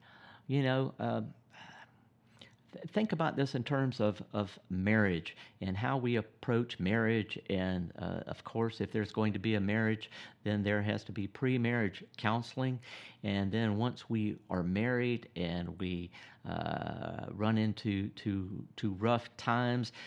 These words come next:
uh, then we have, uh, marriage counseling to try and, uh,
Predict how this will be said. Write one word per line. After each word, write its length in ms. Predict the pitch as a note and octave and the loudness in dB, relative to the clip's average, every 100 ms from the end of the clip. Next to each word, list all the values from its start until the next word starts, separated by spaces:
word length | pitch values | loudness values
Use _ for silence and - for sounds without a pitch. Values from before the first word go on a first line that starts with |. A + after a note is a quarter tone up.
| - - | -18 -10
uh, 240 | F2 D#2+ E2+ | -6 -6 -4
then 320 | G2+ A2 G#2 | 0 0 0
we 240 | G#2 G#2+ G#2+ | 0 0 0
have, 440 | G2 G2+ G#2 G2+ - - - - _ | 2 2 2 -2 -6 -20 -20 -20 _
uh, 220 | - - | -8 -6
marriage 540 | F2+ G2+ A2+ G#2+ - - | -2 2 4 2 -2 -10
counseling 640 | - G#2+ A#2 - A2 A2 G#2+ | -2 0 0 -2 -2 0 0
to 220 | - G2+ | -2 -4
try 320 | F#2 G2+ G#2 | -2 -2 0
and, 280 | G#2 F#2 F#2 | 0 0 -2
uh, 300 | - F2 - | -4 -6 -8